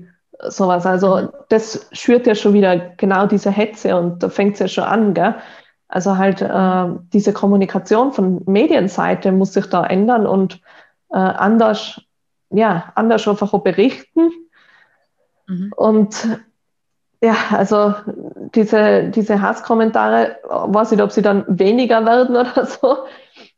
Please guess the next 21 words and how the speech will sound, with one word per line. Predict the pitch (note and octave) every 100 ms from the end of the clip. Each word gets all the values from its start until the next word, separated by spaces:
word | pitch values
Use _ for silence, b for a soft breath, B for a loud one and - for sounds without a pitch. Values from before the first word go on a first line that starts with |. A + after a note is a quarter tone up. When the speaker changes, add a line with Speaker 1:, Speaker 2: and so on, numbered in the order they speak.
| _
Speaker 1:
aber | - G#3
vielleicht | G#3 G#3 F#3+ G#3 C4 - -
mit | G#3+ G#3
der | G#3+
Zeit, | - G#3 A3+ A#3 - -
ähm, | G#3 G3+ G3+ G3+ _ _ _ _ _ _ _ _
beruhigt | G#3+ G#3 B3+ C4 -
sich's | A#3 -
doch | B3+ -
ein | - F3+
bisschen | G3 G3+ G3 F#3+
mehr | F#3+ F#3 F3+
oder | F3 F3
so, | F3+ F#3
wenn | F#3 F3+
ich | F3+
anders, | - F#3+ F#3+ F3 - -
äh, | F#3+ F3+ F3 - _
darüber | F#3 F3+ F3
berichte, | F3 E3+ G3 G3 -
gell? | - F#3+